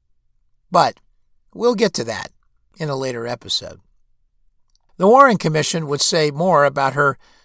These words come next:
insufficiencies as a mother. When she worked during the school year, Lee had to leave an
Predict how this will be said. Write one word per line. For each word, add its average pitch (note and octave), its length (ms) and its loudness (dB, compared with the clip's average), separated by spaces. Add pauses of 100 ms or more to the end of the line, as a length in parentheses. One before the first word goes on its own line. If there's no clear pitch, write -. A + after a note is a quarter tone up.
(120)
insufficiencies D#3+ 1120 0
as D3 120 -6
a E3 80 -2
mother. E3+ 340 4 (260)
When E3 120 -6
she - 160 0
worked G3+ 360 4
during G3+ 260 -2
the F#3 60 -4
school G3+ 340 0
year, D#3 280 -2
Lee F#3+ 280 -4
had E3 180 0
to E3+ 80 -6
leave D3+ 380 0
an C#3+ 180 -8